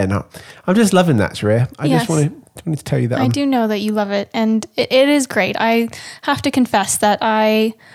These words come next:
Speaker 2: don't share quite the same level of interest, but it is nice. I do like
Speaker 1: I,
Speaker 2: it. <laughs>
Speaker 1: I just want,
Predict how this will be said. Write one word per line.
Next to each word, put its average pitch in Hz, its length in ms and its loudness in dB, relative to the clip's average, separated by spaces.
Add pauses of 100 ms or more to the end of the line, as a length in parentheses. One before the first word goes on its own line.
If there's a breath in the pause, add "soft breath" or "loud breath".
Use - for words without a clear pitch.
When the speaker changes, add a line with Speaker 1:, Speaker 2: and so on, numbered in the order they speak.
(560 loud breath)
Speaker 2:
don't 277 240 2
share 226 420 2
quite 254 400 0
the - 60 -4
same 226 240 2
level 202 240 2
of 202 100 -2
interest, - 440 -6
but 226 200 2
it 233 220 -4
is 220 180 0
nice. - 520 -4
I - 80 -4
do 220 180 -2
like - 280 0
Speaker 1:
I, - 40 -6
Speaker 2:
it. - 120 -6
<laughs> - 40 -14
Speaker 1:
I 226 300 2
just 277 260 2
want, 180 200 2